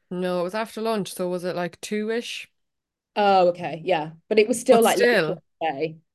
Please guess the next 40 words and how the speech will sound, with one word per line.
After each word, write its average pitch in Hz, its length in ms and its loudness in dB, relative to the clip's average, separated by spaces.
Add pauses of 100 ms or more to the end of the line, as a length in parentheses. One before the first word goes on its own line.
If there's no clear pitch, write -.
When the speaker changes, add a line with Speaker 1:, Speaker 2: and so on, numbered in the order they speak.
(260)
Speaker 1:
<laughs> 311 120 6
Yeah. 214 260 2
Speaker 2:
That - 220 0
was 240 120 -4
a 240 60 0
long 233 260 2
time 214 320 -2
to 202 100 -8
wait 202 260 0
for 180 80 -12
that. 156 220 -4
And 175 80 -4
I 180 100 -4
thought, 175 460 2 (120)
um, 226 160 2
'cause 214 120 -6
mine 247 240 6
was 220 120 -2
in 185 100 -4
the 175 60 -4
morning. 180 520 0
So 208 160 -2
as 202 140 -4
soon 262 180 2
as 247 100 -4
mine 208 220 0
was 185 120 -6
over, 208 320 2
I 151 100 -6
was 170 140 -8
like, 180 180 -4
"Oh, 202 100 2
I 175 80 4
can 170 180 -8
relax 175 420 -2
and 185 80 -2
enjoy 175 280 4
everybody 170 380 2
else's 175 420 0
now." 147 400 -6